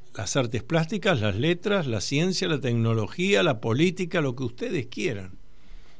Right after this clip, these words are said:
La vestimenta, la arquitectura. Metemos la mano en todo nosotros. No hay ninguna otra especie que ni siquiera se acerque a esto.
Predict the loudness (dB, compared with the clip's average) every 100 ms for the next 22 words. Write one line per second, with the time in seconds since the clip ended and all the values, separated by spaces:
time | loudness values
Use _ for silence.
0 | 0 8 10 8 4 2 4 4 4 2
1 | 2 2 0 -2 -6 -8 -8 -2 -2 -2
2 | -4 -2 -2 2 4 4 2 -2 -8 -12
3 | -12 -12 -12 -12 -12 -14 -14 -14 -12 -12
4 | -12 -12 -12 -12 -12 -12 -12 -12 -8 0
5 | 2 2 2 4 4 2 -4 -12 -12 -10
6 | -6 -2 0 4 4 6 4 4 4 4
7 | 4 2 -2 -4 -6 -6 -10 -12 -12 -14
8 | -14 -14 -12 -12 -8 4 8 10 12 12
9 | 12 12 12 8 6 4 2 2 2 0
10 | 0 2 4 4 2 2 0 0 0 -2
11 | -2 -4 -6 -6 -6 -10 -14